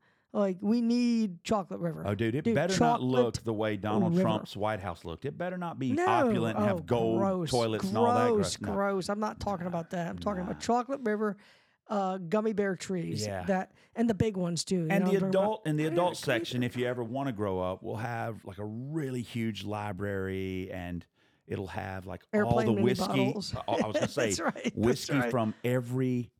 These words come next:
Speaker 2: part of the world and every era.
Speaker 1: That's right.
Speaker 2: Oh, my
Speaker 1: But here's the
Speaker 2: goodness.
Speaker 1: thing. All of those things are things, and what they do is convey a feeling.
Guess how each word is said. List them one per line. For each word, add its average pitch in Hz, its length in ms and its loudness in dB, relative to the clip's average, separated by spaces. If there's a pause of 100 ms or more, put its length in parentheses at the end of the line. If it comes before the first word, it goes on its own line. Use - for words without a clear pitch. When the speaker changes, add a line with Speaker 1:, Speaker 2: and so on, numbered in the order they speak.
Speaker 2:
part 123 240 2
of 120 40 -4
the 127 60 0
world 120 300 0
and 95 120 -4
every 101 320 -6
era. 85 340 -4 (140)
Speaker 1:
That's 214 320 -2
right. 190 240 -2
Speaker 2:
Oh, 110 140 -2
my 87 100 -8
Speaker 1:
But - 140 -2
here's - 340 -2
the 339 100 -2
Speaker 2:
goodness. - 100 -16
Speaker 1:
thing. 240 680 -6 (180)
All 285 280 -2
of 311 80 -8
those 262 340 -4
things 214 400 -6
are 190 100 -4
things, 202 600 -8 (400)
and 214 180 0
what - 220 0
they 247 200 -2
do 190 440 -2
is 208 140 -4
convey 175 420 -6
a 156 80 -6
feeling. 214 600 -8